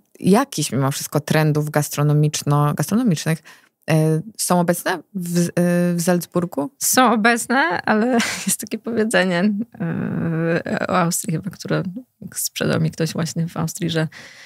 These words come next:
Speaker 2: em, jeżeli będzie koniec świata, przyjedź do Austrii, bo to się wydarzy dziesięć lat później.
Speaker 1: O!
Speaker 2: I to dobrze pokazuje
Speaker 1: Spoko.
Speaker 2: też właśnie gastronomię, że tam się zaczęło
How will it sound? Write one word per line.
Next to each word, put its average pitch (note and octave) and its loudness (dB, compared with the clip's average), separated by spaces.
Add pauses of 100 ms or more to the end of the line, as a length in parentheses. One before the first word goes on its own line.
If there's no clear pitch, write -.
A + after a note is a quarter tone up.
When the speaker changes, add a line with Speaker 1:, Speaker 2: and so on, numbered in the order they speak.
(320)
Speaker 2:
em, F3 0 (500)
jeżeli F#3 4
będzie F#3+ 4
koniec F#3+ 0
świata, G#3+ 2 (260)
przyjedź F3+ -2
do - 0
Austrii, F#3 2
bo E3+ -2
to F3 0
się F3 -4
wydarzy E3 0
dziesięć F3 2
lat E3 -2
później. E3+ 0 (340)
Speaker 1:
O! G3+ 6 (340)
Speaker 2:
I F3 0
to A3 6
dobrze A#3+ 4
pokazuje G#3 2 (300)
Speaker 1:
Spoko. - 0
Speaker 2:
też B3 4
właśnie G#3+ 4
gastronomię, F3+ 2
że F3+ -2
tam F#3+ 4
się F#3+ 2 (540)
zaczęło F#3+ 2